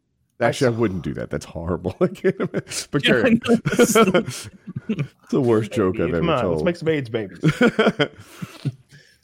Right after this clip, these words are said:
Speaker 2: Uh, what was I saying?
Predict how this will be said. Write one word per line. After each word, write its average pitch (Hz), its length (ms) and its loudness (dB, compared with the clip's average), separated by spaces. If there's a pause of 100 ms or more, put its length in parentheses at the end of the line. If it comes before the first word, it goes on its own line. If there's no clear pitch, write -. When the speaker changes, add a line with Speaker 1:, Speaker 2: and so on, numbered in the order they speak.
(500)
Speaker 2:
Uh, 92 540 0 (800)
what 135 120 -2
was 131 160 -2
I 123 80 -2
saying? 92 800 -2